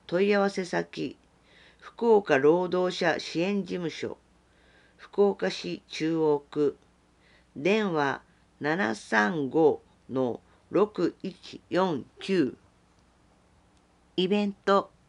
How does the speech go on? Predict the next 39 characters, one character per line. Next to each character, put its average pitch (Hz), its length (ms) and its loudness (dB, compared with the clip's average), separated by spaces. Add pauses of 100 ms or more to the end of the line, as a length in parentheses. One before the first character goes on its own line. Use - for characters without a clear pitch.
(640)
下 185 140 0
水 269 340 0
道 247 200 2
展。 123 340 -8 (1300)
下 165 140 2
水 233 340 -2
道 220 260 10
へ 214 140 8
の 196 120 2
理 190 160 2
解 220 260 4
と 160 120 0
関 208 280 -2
心 220 280 0
を 208 80 2
深 220 220 0
め 208 140 2
る 175 80 2
イ 165 60 4
ベ 202 160 0
ン 208 80 -4
ト 220 160 6
を 226 40 4
開 170 260 -2
催 151 260 -2
し - 140 -14
ま 147 180 -4
す。 - 180 -20 (1040)
日 214 400 0
時、 131 240 -4 (680)
十 208 340 4
一 208 260 2
月 208 220 2
三 220 320 0
十 165 220 2
日 123 320 -2
日 135 400 -2
曜 202 220 4
日、 110 240 -8